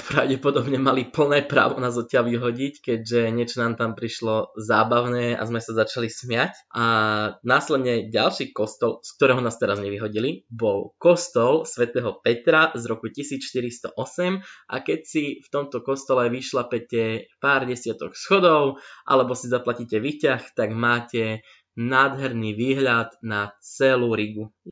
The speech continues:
No a na záver taká najfotografovanejšia pamiatka je Dom čiernych hlav, čo je vlastne, sú také dve ikonické budovy a kedysi to bolo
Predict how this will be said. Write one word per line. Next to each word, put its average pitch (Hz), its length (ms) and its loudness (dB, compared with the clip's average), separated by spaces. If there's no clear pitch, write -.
No 127 240 -2
a 104 160 -4
na 131 240 0
záver 143 720 4
taká 113 240 -4
najfotografovanejšia 131 1600 0
pamiatka 120 480 -2
je 107 160 0
Dom 143 400 2
čiernych 110 560 -4
hlav, 117 560 4
čo 147 160 4
je 127 240 6
vlastne, 117 960 -4
sú - 240 -16
také 120 320 -2
dve 123 320 4
ikonické 131 720 0
budovy 123 640 2
a 110 320 4
kedysi 156 480 -2
to 139 80 6
bolo 123 240 6